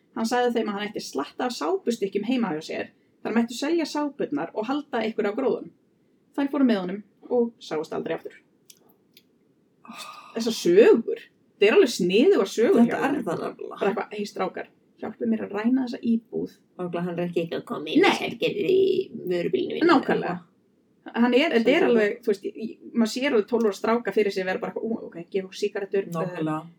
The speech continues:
Speaker 1: ú, ok, gerum þetta spennandi með, þú veist, þessum
Speaker 2: Nákvæmlega.
Speaker 1: eldri, þú veist, af því hann er
Speaker 2: Nákvæmlega.
Speaker 1: þarna, hvað, hann er fæddur sjötíu, áttatíu, níutíu, hann er tuttugu og sex ára.
Speaker 2: Já,
Speaker 1: Þannig að hann er kannski svona
Speaker 2: algjörlega.
Speaker 1: einhver sem að,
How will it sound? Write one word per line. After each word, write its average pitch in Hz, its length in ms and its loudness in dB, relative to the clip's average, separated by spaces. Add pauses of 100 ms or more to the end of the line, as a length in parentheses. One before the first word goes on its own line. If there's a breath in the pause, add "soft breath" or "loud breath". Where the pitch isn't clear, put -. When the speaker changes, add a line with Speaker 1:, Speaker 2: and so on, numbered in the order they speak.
(160)
Speaker 1:
ú, 220 280 0
ok, 190 140 -8 (260)
gerum 202 180 0
þetta 202 220 -10
spennandi 226 560 0
með, 202 260 -2
þú - 60 -12
veist, 190 140 -4
þessum 190 180 -4
Speaker 2:
Nákvæmlega. 180 320 -2
Speaker 1:
eldri, 190 320 2
þú - 20 -12
veist, 190 140 -10
af 175 80 -12
því 180 60 -10
hann 185 200 -2
er 202 120 0
Speaker 2:
Nákvæmlega. 170 240 -4
Speaker 1:
þarna, 190 240 -4 (440)
hvað, - 100 -10
hann - 80 -2
er 185 40 -4
fæddur - 340 -6
sjötíu, 226 640 -2 (320)
áttatíu, 226 380 -6
níutíu, 208 280 -8
hann 196 100 -4
er 196 80 -10 (100)
tuttugu 214 180 0
og 196 60 -6
sex 196 220 -8
ára. - 140 -10 (180)
Speaker 2:
Já, 175 180 -8
Speaker 1:
Þannig 160 120 -6
að 180 60 -8
hann 185 120 -6
er 190 40 -8
kannski 190 240 -2
svona 196 140 -4
Speaker 2:
algjörlega. 165 160 0
Speaker 1:
einhver 196 80 -2
sem 196 160 -2
að, 185 160 -2